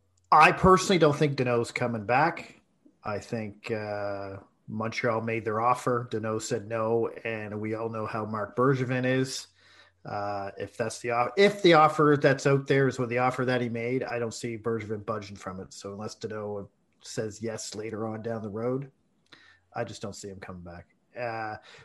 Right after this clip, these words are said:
who's he gonna replace by? Probably Evans. I think Evans is playing well enough now to move up to the third line. Kotkaniemi is playing well enough to move to the second line. And, uh,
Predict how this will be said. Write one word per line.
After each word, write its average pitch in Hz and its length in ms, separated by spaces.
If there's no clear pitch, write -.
who's 180 240
he 190 40
gonna 175 160
replace 170 500
by? 190 280
Probably 226 320
Evans. 151 380
I 175 100
think 175 160
Evans 151 300
is 139 80
playing 147 340
well 131 180
enough 135 280
now 135 180
to 131 80
move 127 220
up 123 160
to 117 60
the 110 120
third 123 320
line. 120 340
Kotkaniemi 120 540
is 120 80
playing 120 260
well 117 200
enough 120 200
to 117 80
move 117 220
to 113 60
the 104 100
second 110 360
line. 120 300
And, 131 460
uh, 127 380